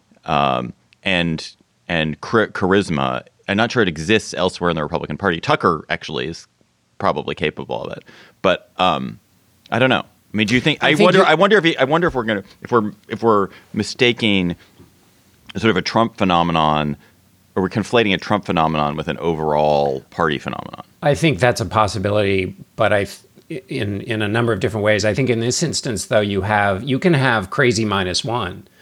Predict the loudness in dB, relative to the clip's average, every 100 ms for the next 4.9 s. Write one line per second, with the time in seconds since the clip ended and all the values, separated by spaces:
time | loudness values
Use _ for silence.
0 | -20 -8 2 2 4 0 2 0 0 -4
1 | 0 2 2 0 -2 -4 -2 -4 -2 2
2 | 2 0 -2 0 0 2 -2 -2 -2 -2
3 | -2 -6 -6 -6 -4 -2 -2 -2 -4 -6
4 | -6 -6 -6 -6 -8 -8 -8 -10 -20